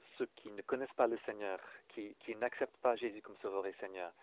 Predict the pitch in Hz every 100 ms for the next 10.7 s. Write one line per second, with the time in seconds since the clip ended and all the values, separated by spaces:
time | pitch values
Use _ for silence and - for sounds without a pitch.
0 | - - - - - - 123 - 117 120
1 | 113 123 120 127 120 98 87 _ - _
2 | _ 101 92 95 - 190 214 - - -
3 | 98 95 104 123 107 110 - 110 98 95
4 | 104 - 101 101 101 113 - 104 - 90
5 | 92 131 190 - - _ - - - -
6 | - - - 120 117 110 - - 110 104
7 | 98 - - - 151 226 - - - -
8 | - - - - 98 87 85 80 - -
9 | - 101 - - 127 123 120 - 113 117
10 | - 98 90 92 101 170 202